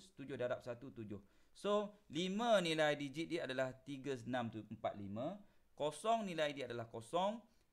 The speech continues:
<clears throat> Tiga dalam asas sembilan, ya. Dalam asas sembilan adalah nilai digit dia dua puluh tujuh. Dan tujuh nilai digit dia pada asas sembilan adalah tujuh. Ha, okey. So, kita tengok contoh yang kedua. Jadi, dalam kes ni dia hanya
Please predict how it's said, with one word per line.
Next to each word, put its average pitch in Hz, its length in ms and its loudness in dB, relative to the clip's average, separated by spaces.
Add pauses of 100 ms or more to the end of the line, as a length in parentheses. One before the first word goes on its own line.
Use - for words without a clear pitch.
(160)
<clears throat> - 600 -2
Tiga 170 340 0 (320)
dalam 131 400 0
asas 143 260 -4
sembilan, 147 300 2
ya. 135 160 0 (240)
Dalam 123 180 -2
asas 123 300 -8
sembilan 180 400 -4
adalah 120 240 -2
nilai 123 240 -4
digit 127 240 -10
dia 160 100 -4
dua 117 140 -6
puluh 117 160 -10
tujuh. 139 280 -2 (520)
Dan 123 240 0
tujuh 202 400 2
nilai 165 240 0
digit 156 360 -6
dia 147 200 0
pada 131 240 0
asas 127 280 -4
sembilan 131 280 -6
adalah 110 320 -4 (400)
tujuh. 98 280 -8 (520)
Ha, 85 240 -12
okey. 120 320 -2 (320)
So, 202 80 -2
kita 208 160 -6
tengok 202 240 -4
contoh 180 240 -2
yang 160 160 0
kedua. 131 320 -2 (800)
Jadi, 156 320 0
dalam 143 240 2
kes 165 240 -6
ni 214 80 -6
dia 151 240 -4
hanya 147 180 -4